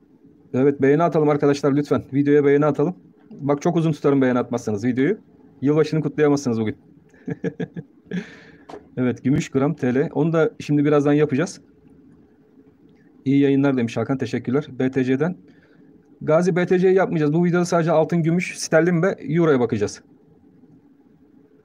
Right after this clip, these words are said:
Bunlara bakalım bir. Belki ilerleyen günlerde B T C ile ilgili tekrardan bir,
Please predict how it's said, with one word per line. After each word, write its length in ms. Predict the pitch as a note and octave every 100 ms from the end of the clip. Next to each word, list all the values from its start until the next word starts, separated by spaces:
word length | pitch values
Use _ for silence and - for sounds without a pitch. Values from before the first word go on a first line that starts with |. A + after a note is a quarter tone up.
| _ _ _ - -
Bunlara 340 | D#3+ E3+ F3+
bakalım 360 | E3+ F3 F3+ D3+
bir. 120 | B3 - _ _ _ _ _ _ _ _ _ _ _ _ _ _ _
Belki 240 | F#3+ F#3 F#3+
ilerleyen 380 | F#3 F#3+ F#3+ F#3
günlerde 320 | F3+ F#3 E3+
B 100 | E3
T 120 | F3
C 100 | E3+
ile 100 | E3
ilgili 200 | D#3+ D#3
tekrardan 460 | E3 D#3 D3+ D#3 D3+
bir, 180 | E3